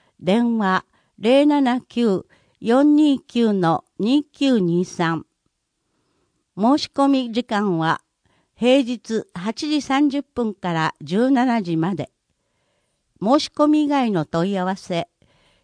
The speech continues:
健康福祉課健康係、電話零七九四三五の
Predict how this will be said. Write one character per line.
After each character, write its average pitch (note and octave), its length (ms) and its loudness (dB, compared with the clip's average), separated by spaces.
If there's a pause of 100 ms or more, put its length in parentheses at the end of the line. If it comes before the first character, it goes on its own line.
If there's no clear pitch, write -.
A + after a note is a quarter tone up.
(120)
健 C4+ 200 0
康 C4+ 360 0
福 B3+ 240 -2
祉 - 240 -8
課 - 320 -6
健 A3+ 200 0
康 C#4 340 0
係、 F3 500 -6 (560)
電 A#3 320 0
話 G3 320 -2 (180)
零 B3 280 2
七 C4 420 0
九 G3+ 400 -2 (320)
四 C4 260 2
三 C#4+ 380 0
五 G#3+ 160 0
の F#3 260 0